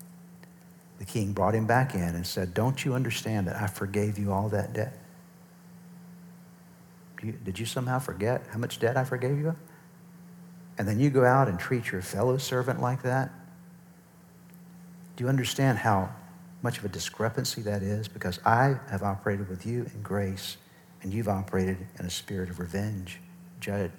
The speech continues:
uh, grudging. And he has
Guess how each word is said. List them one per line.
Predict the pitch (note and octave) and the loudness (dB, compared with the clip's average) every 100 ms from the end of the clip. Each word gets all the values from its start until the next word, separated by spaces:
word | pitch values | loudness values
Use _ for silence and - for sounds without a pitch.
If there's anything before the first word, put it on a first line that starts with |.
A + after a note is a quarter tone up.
| - | -8
uh, | G2+ - G#2+ A#2+ G#2 | -8 -8 -8 -6 0
grudging. | G#2+ A2+ G2+ F#2+ - - - - - - - - - - - - - - - - - - - - - - - | 0 0 -4 -8 -14 -20 -20 -20 -20 -20 -20 -20 -20 -20 -20 -20 -20 -20 -20 -20 -20 -20 -20 -20 -20 -14 -2
And | A2 | -2
he | A#2 | 2
has | C3+ C3+ C#3 - - | 6 8 8 0 -6